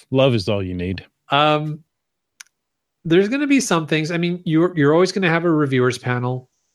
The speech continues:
Speaker 2: So we're definitely gonna be doing that. Uh, it's going to be indoors, just like Texas was. So that's,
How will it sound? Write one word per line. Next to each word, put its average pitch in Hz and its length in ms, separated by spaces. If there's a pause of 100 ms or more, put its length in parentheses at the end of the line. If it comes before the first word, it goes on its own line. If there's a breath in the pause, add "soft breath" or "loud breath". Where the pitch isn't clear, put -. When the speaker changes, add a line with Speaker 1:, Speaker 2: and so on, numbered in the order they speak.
(160)
Speaker 2:
So 123 180
we're 120 140
definitely 139 320
gonna 131 120
be 123 120
doing 123 300
that. 110 440 (1040 soft breath)
Uh, 123 240
it's 147 200
going 147 200
to 151 60
be 160 100
indoors, 151 640
just - 340
like 123 220
Texas 120 460
was. 139 260
So 113 440
that's, 113 480